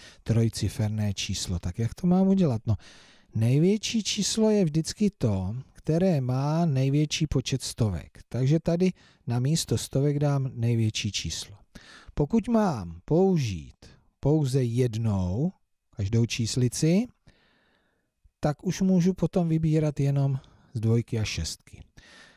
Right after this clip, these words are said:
Čili dál to číslo musí mít největší počet desítek, takže šest je více než dvě, no a na jednotky nám zbyla dvojka.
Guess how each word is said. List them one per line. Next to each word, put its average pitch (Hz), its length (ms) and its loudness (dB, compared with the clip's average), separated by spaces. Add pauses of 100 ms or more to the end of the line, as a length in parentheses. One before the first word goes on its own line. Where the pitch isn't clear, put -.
Čili 160 440 2 (140)
dál 151 720 0
to 143 120 2
číslo - 400 -2
musí 170 280 0
mít 175 180 2
největší 160 680 2
počet 196 400 0 (100)
desítek, 175 840 -2
takže 127 380 0 (560)
šest - 460 -2
je 180 120 4
více 156 340 -2
než 117 220 2
dvě, 87 640 -2 (440)
no 214 180 2
a 117 60 -2
na 113 120 0
jednotky 147 520 -2
nám 139 220 2
zbyla 110 600 -2
dvojka. 98 500 -2